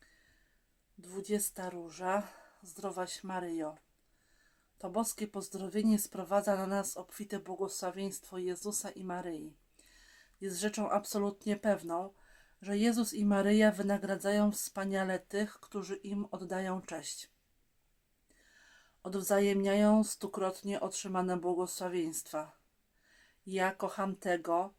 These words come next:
kto mnie kocha. Idę drogami sprawiedliwości, aby ubogacić tych, którzy mnie kochają, i wypełnić ich skarbce".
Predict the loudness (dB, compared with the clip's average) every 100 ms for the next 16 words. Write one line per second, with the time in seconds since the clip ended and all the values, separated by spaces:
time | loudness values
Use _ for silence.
0 | _ _ _ _ -16 -4 -2 2 2 2
1 | 0 -2 -2 -6 -6 -12 _ _ _ _
2 | _ -10 0 2 4 4 6 4 2 -2
3 | -4 -4 -4 -2 0 2 2 0 -8 -8
4 | -8 _ _ _ _ _ -4 2 2 2
5 | -2 2 0 0 -8 -4 2 2 2 -8
6 | -14 -8 -4 -4 -2 -4 -4 -8 -6 -4
7 | -2 -2 -4 -8 _ _ _ _ -4 0
8 | 2 2 2 0 0 -4 -6 -10 -10 -8
9 | -8 -2 -2 -2 -4 -6 -6